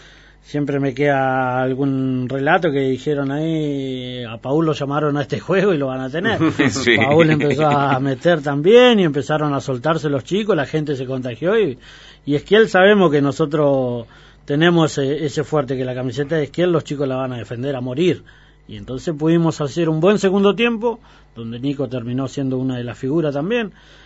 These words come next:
Speaker 1: Eh, tenemos a Nico, que también ha crecido muchísimo, así que nada, cuando cada comunicación que tengo con Ariel, siempre me, nos reímos, sacamos
Speaker 2: <laughs>
Speaker 1: risa. Cuando fue al playón del barrio también, dice, "Acá se terminó", dice, pero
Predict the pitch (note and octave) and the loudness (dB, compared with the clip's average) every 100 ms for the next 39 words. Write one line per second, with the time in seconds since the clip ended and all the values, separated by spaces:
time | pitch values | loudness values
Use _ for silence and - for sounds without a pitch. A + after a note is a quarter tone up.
0 | _ _ - G2+ G#2+ G#2+ G2+ G2 B2 B2 | _ _ -18 -14 -12 -10 -12 -12 -10 -6
1 | C3 A#2 B2 C3+ E3+ D#3+ A#2 A#2 A#2 B2+ | -6 -6 -4 0 0 0 -4 -6 -6 -6
2 | C3+ A#2+ A#2 A#2+ A2+ C3+ B2 A#2+ A2+ E3+ | -4 -6 -8 -10 -8 -6 -4 -6 -4 -6
3 | - G3+ G3 D3+ - C3+ C3 B2+ D3 D#3 | -4 -4 -2 -2 -4 -8 -6 -6 -4 -4
4 | C3 A#2+ B2+ B2+ B2+ B2 - - - - | -4 -6 -4 -4 -4 -6 -12 -20 -20 -20
5 | - - F3 F3 F3 E3+ D#3+ F3+ F#3+ F3 | -20 0 2 4 4 4 2 2 2 2
6 | F3 F#3 E3 D#3 D#3 F3 G#3+ G#3+ F#3+ E3+ | 2 2 4 2 4 4 6 6 4 2
7 | D#3+ C#3+ C#3 C3 B2 B2 B2 A#2 A#2 A2 | -2 -2 -2 -4 -6 -6 -8 -8 -12 -12
8 | A#2+ A2+ B2+ D3 G3 F#3+ C#3+ D3 C3+ C#3 | -10 -8 -2 4 4 2 -2 0 0 0
9 | C#3+ E3+ E3 D3+ C#3+ C3 E3+ E3 D3+ C#3+ | 0 0 0 0 0 0 2 2 0 0
10 | E3+ E3 D3+ D3+ E3+ D#3 C3 C3+ C#3+ G3 | 2 2 4 4 4 4 0 -4 -2 0
11 | F#3 D#3+ C3+ C3 - - - A2+ B2+ C#3 | 0 -2 -4 -8 -10 -14 -12 -12 -10 -8
12 | E3 D#3 B2 G#2 G2+ | -6 -6 -8 -12 -14